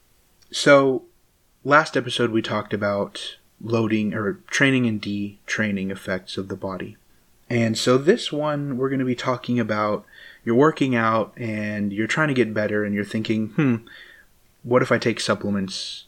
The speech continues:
and, uh, what can that do for me?" Well, before I get into the typical pre-workout and protein powder and pre- and post-workout stuff,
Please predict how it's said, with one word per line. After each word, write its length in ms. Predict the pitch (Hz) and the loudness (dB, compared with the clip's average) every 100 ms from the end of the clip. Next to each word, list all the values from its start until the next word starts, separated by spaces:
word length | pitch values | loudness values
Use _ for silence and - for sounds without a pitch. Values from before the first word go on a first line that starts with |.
| _ - | _ -10
and, 480 | 107 104 98 98 95 | -6 -4 -4 -4 -2
uh, 360 | 98 95 98 98 _ _ _ _ | -2 -2 -6 -12 _ _ _ _
what 200 | - 117 | -4 -2
can 140 | - 110 | -2 -4
that 180 | 104 98 | -2 -4
do 160 | 101 | -6
for 200 | 95 92 | -4 -4
me?" 320 | 92 87 92 _ - - - - - | -6 -8 -12 _ -20 -20 -20 -12 0
Well, 120 | 131 | 4
before 280 | 160 - 190 | 4 6 6
I 60 | |
get 180 | 135 117 | 6 2
into 360 | 113 107 - 110 | 2 -2 -2 -2
the 420 | 101 98 95 98 - _ _ _ _ | -2 -4 -8 -10 -18 _ _ _ _
typical 580 | - 127 123 - 110 101 | 0 0 0 2 0 0
pre-workout 840 | - 117 101 104 104 104 101 98 - - | 0 0 2 0 -2 -2 -2 -4 -10 -14
and 640 | 110 98 95 92 92 95 | -10 -8 -6 -6 -6 -6
protein 520 | - 110 - 104 101 | -4 -4 -2 -4 -4
powder 480 | 101 107 101 101 98 | -4 -2 0 0 0
and 220 | 95 95 | -2 -4
pre- 300 | - 104 101 95 | -2 -2 -2 -6
and 180 | 104 95 | -8 -4
post-workout 720 | 110 104 - 101 98 98 95 | -4 -4 -4 -6 -4 -4 -6
stuff, 420 | - - 98 - | -6 -4 -4 -6